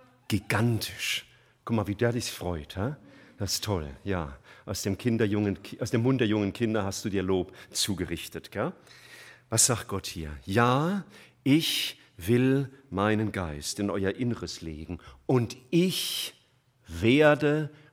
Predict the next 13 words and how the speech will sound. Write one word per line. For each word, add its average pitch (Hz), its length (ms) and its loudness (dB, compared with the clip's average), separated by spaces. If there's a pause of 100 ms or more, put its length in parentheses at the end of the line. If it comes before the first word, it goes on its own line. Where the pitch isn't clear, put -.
(160)
bewirken, 101 680 2 (1080)
dass - 440 6
ihr 170 560 6 (360)
in 104 180 4
meinen 170 400 12
Satzungen 110 600 4
wandelt 104 600 0 (800)
und 110 240 4
meine 202 400 12
Rechtsbestimmungen 120 880 2
befolgt 110 560 2 (340)
und 226 260 12
tut.“ - 520 6